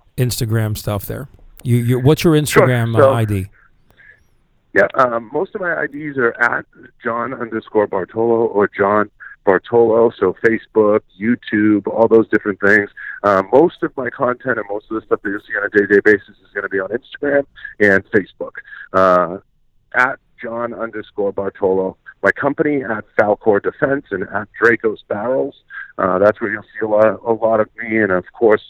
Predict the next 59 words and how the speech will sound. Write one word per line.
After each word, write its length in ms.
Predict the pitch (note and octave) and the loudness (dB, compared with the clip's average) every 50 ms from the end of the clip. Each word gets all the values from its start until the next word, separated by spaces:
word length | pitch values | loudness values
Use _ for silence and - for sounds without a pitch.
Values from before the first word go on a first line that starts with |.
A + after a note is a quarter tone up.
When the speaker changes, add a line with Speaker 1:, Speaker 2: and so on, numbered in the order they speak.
| - | 0
Speaker 2:
uh, 220 | G2 F#2 F#2+ F#2+ F2+ - - - - - _ - | 2 2 4 2 2 0 -4 -20 -20 -14 _ -6
you 100 | G#2+ A2 | -4 -2
might 180 | G#2+ G#2+ G2 - - | 0 0 -2 -4 -6
see 80 | A2+ | -16
me 120 | G#2+ G#2 G#2 - - | -14 -14 -14 -4 2
floating 320 | A2 G#2+ G#2 G2 - G#2 | 2 4 4 4 2 2
around 380 | G#2 G#2 G#2 G#2 G2+ G#2 G#2 G2+ - - - | 2 4 4 2 2 0 -2 -4 -8 -12 -8
different 280 | - G#2+ - G#2 G2 - | -8 -8 -8 -8 -10 -6
pages, 480 | G#2 G2+ G#2 G2+ G2 G2+ G#2 G#2+ F#2 F#2 | -4 -2 -2 -2 -2 -4 -4 -4 -4 -2
like 200 | G2 G2 F#2+ - | -2 -2 0 0
at 140 | G2 G2 G2+ | -2 -4 -2
Real 120 | G#2 G2+ | -2 -2
World 240 | F#2 F#2+ F#2+ F#2+ - - G2+ | -2 -4 -6 -10 -8 -4 -2
Tactical, 520 | G2+ F#2+ - - - - G2 G2 F#2+ F#2 | -2 -2 -4 -8 -10 -6 -4 -4 -2 0
at, 140 | F2+ F#2+ G2 - _ _ _ _ _ _ - - G#2+ - | -2 -2 -2 -4 _ _ _ _ _ _ -12 -12 -10 -6
you 80 | G2 G2 | -4 -2
know, 140 | F#2 F2+ F2 | -2 0 0
at 140 | F#2 G2 G2 _ _ - | 0 -2 -2 _ _ -4
Branch 240 | G#2+ G#2 G2 F#2 - - | -2 0 0 -2 -2 -2
Warren, 440 | G2+ G2+ G2+ G2+ G2+ G2+ G2+ G2 F#2+ _ _ - - - - - _ - | 0 2 2 4 4 4 2 0 -2 _ _ -20 -20 -20 -20 -14 _ -2
some 80 | A2 | 2
of 80 | G#2+ G#2 | 4 4
the 60 | G2+ | 4
different 280 | G#2 G2+ - G#2 F#2 - | 4 2 0 -2 -4 -2
folks 220 | - G2+ F#2+ - - | -2 -4 -2 0 2
that 120 | G#2 G2+ | 2 2
I 60 | G2+ G2+ | 2 2
pal 280 | - G2+ G2+ G#2 G2+ | 0 0 0 2 2
around 300 | G2 G2+ G2 F#2+ G2 G2+ G2+ | 0 0 -2 -2 -4 -4 -6
with 160 | G2+ G2 - - | -6 -8 -8 -8
and 160 | G2 F#2 - - _ - - - - - _ _ - | -10 -10 -10 -12 _ -20 -20 -20 -20 -20 _ _ -2
kinda 180 | G2+ G2+ F#2+ F2+ - - | -2 0 0 -2 -6 -8
see 100 | A2+ A2 | -10 -8
me 140 | G#2 G2 G2 | -4 -2 -2
in 80 | G2+ | -2
the 60 | F#2 | 0
background 580 | F2 G#2 G2 G2 F#2+ - - G#2+ G2+ F#2+ F#2 G2 | 0 0 2 0 0 -2 -2 -2 0 0 0 -2
a 20 | |
little 180 | G2 F#2 G2 F#2+ | -4 -4 -4 -4
bit. 220 | - G2+ G2 F#2+ - - | 0 0 0 0 0 -2
But 180 | G#2 G2 F#2 _ - - - - _ _ - | -4 -4 -4 _ -10 -20 -20 -20 _ _ 2
yeah, 100 | D3 C#3 | 2 2
for 120 | - B2 | 0 -2
the 60 | A#2 | -10
most 260 | A2+ A#2+ B2+ D3 _ - | -8 -6 -6 -8 _ -6
part, 300 | C3+ C#3 C3+ C3+ B2+ - | -4 -4 -2 -4 -2 -2
all 200 | B2 A2 A2 A2+ | -2 -2 -2 -2
the 100 | B2 A#2+ | -4 -6
YouTube 340 | A#2 A#2 A2 - - A#2 - - | -8 -8 -10 -10 -10 -12 -10 -4
channels 340 | - A2+ G#2+ A2 A2 A2 G2 | -2 -2 0 0 -2 -4 -8
and 100 | G#2 G2+ | -8 -6
all 140 | G2 G2+ G2+ | -6 -4 -4
the 100 | G2+ G2+ G2 | -4 -4 -4
main, 260 | G2 G2+ G#2 G2+ G2+ - | -2 -2 -2 -4 -6 -6
uh, 280 | F#2 F#2 F#2 F#2 F#2 F2+ - | -4 -2 0 0 -2 -2 -6
social 200 | - G2+ - _ - | -10 -12 -12 _ -8
media 160 | G#2 G2+ F#2+ | -6 -6 -4
channels 300 | - - G2+ G2 G2 F2 | -2 -2 0 0 0 -2
is 80 | F2 | -4